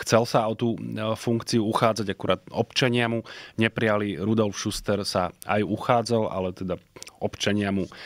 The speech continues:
neprijali a až Ivan Gašparovič to, e, úspešne, e, dotiahol aj v druhom prípade. Toto len na doplnenie, keby si niekto nespomínal, že teda ako to bolo trebárs, e, s Michalom Kováčom.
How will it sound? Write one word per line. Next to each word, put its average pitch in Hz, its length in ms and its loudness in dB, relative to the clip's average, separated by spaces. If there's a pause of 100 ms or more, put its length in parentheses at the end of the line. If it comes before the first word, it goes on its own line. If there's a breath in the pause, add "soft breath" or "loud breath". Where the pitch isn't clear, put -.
(160 loud breath)
neprijali 113 640 2
a 101 320 -4
až - 560 0
Ivan 104 320 2
Gašparovič 92 640 0
to, 87 160 0
e, 87 40 -8 (680)
úspešne, 104 480 0
e, 90 160 -2 (560)
dotiahol 98 640 0 (320 loud breath)
aj 95 140 2 (340)
v 90 80 -6
druhom 95 320 0
prípade. 95 400 0
Toto 110 240 2
len 98 480 0
na 95 80 0
doplnenie, 95 560 0
keby 90 240 -4
si - 320 -8
niekto 95 480 0
nespomínal, 90 640 -2
že - 80 -8
teda 92 240 -10 (400 loud breath)
ako 92 240 -2
to 92 80 -4
bolo 87 240 -2
trebárs, 85 400 -2
e, 101 320 -6
s 98 80 -8
Michalom 90 480 0 (480 loud breath)
Kováčom. 92 560 0